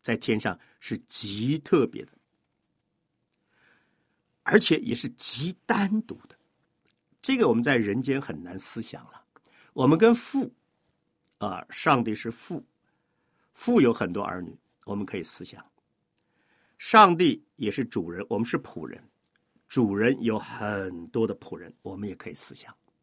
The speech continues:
但是耶稣是新郎，我们是新娘，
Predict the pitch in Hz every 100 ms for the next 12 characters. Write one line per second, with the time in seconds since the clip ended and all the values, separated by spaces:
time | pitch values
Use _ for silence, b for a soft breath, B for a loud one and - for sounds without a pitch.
0 | _ _ _ _ _ _ _ _ _ _
1 | _ - 117 107 104 - _ _ _ _
2 | - 98 120 143 147 - 131 123 - 85
3 | - 120 110 87 - _ _ _ _ _
4 | _ _ _ _ 113 98 - 95 - 107
5 | 87